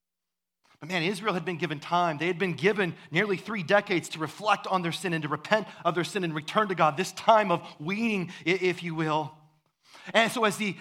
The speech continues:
the neighboring Assyrians, as they rose to power and began their attack, uh, the,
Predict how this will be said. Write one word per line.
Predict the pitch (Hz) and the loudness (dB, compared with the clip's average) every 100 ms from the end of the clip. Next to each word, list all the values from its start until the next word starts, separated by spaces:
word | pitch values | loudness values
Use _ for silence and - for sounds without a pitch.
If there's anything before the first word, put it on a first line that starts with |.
| - | 0
the | 202 | 2
neighboring | 208 214 202 | 2 2 -2
Assyrians, | 190 - 220 185 170 | -4 -2 0 2 2
as | 175 | 0
they | 202 196 | 2 4
rose | 190 220 - | 6 4 2
to | 202 | 2
power | 196 208 202 190 | 8 10 10 6
and | 170 | 0
began | 170 196 214 208 | -2 2 2 2
their | 180 | 0
attack, | 170 - - 262 202 - - - - _ _ _ _ - | -2 -4 4 6 6 2 -4 -16 -20 _ _ _ _ 4
uh, | 208 190 | 6 4
the, | 185 | -2